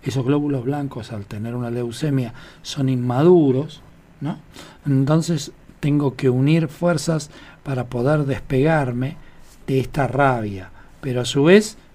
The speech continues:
como estoy desvalorizado y si, si, si esta rabia se desarrolla, yo, se rompe la familia, entonces yo los debilito para justamente no poder expresar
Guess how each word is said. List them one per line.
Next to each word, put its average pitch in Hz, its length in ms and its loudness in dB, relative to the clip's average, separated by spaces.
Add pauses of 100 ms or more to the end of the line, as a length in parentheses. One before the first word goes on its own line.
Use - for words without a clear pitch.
(180)
como 120 260 -8
estoy 151 260 0
desvalorizado 143 800 2
y 104 80 -6
si, 120 340 -10
si, 104 300 -12 (340)
si - 300 -12
esta 117 200 -2
rabia 139 320 4
se 135 120 -2
desarrolla, 151 760 2 (680)
yo, 123 380 -4 (420)
se - 240 -2
rompe 143 380 4
la 131 120 0
familia, 151 720 0
entonces 131 480 -6
yo 135 200 -4
los 135 180 0
debilito 151 800 0 (120)
para 113 260 -8
justamente 147 640 -6
no 123 120 -8
poder 123 260 -6
expresar 123 640 -4